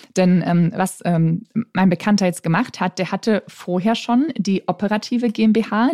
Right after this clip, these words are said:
die ihm zu hundert Prozent gehört hat. Und er hat jetzt die Holding G M B H gegründet, die ihm auch zu hundert Prozent gehört.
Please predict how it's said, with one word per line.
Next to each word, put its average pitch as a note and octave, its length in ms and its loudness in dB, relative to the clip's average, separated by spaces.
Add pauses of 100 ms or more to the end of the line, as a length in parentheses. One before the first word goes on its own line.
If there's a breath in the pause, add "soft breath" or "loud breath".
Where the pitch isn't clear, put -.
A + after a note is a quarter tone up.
die A3 100 2
ihm G3 140 4
zu F#3+ 160 -2
hundert G3 260 4
Prozent F3+ 640 0
gehört E3+ 380 0
hat. - 260 -4 (600 loud breath)
Und A3 180 2
er A3 80 2
hat A3 160 0
jetzt G3+ 320 -2
die F#3 160 2
Holding F#3 400 4
G A3+ 80 2
M A3+ 120 4
B A#3 140 2
H A3 160 0
gegründet, A#3+ 720 2
die A3 260 0
ihm A#3+ 260 2 (100)
auch F#3+ 320 -2
zu - 180 -6
hundert D#3 300 -4
Prozent - 540 -10 (200)
gehört. - 460 -4